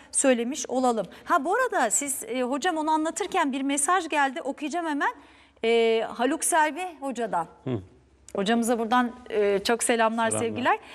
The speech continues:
Speaker 1: Diyor ki, "İyi yayınlar, ilgiyle takip ediyoruz. Kuşçalı Telgrafhanesi'ni Körfez Belediyesi tarafından aslına uygun olarak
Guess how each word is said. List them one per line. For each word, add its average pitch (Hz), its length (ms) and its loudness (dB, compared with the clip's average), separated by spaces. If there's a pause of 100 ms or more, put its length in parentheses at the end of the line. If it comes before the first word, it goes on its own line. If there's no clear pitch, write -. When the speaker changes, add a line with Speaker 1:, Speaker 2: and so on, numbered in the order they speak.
(240)
Speaker 1:
Diyor 330 240 4
ki, 294 280 0
"İyi 240 180 -2
yayınlar, 285 420 2
ilgiyle 262 420 -4
takip 262 380 0
ediyoruz. 302 540 0
Kuşçalı 262 540 -6
Telgrafhanesi'ni 220 1000 -2
Körfez 247 460 -2
Belediyesi 226 440 -2
tarafından 226 400 -4
aslına 233 340 0
uygun 226 240 -4
olarak 208 400 0